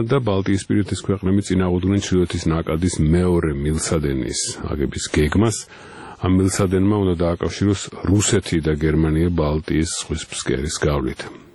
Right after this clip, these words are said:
პროექტი უკრაინას წლიურად დააკარგვინებს ორ მილიარდ, ა, დოლარს, ასევე ზარალს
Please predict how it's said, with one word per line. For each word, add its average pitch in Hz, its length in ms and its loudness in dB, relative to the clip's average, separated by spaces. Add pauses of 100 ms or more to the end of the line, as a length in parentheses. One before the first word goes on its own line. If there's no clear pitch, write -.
(220)
პროექტი 92 560 0 (540)
უკრაინას 98 600 2
წლიურად 92 380 0
დააკარგვინებს 87 840 0 (360)
ორ 92 340 2 (240)
მილიარდ, 85 580 2 (1500)
ა, - 120 -2 (120)
დოლარს, 92 580 2 (1040)
ასევე 82 320 0
ზარალს 80 500 0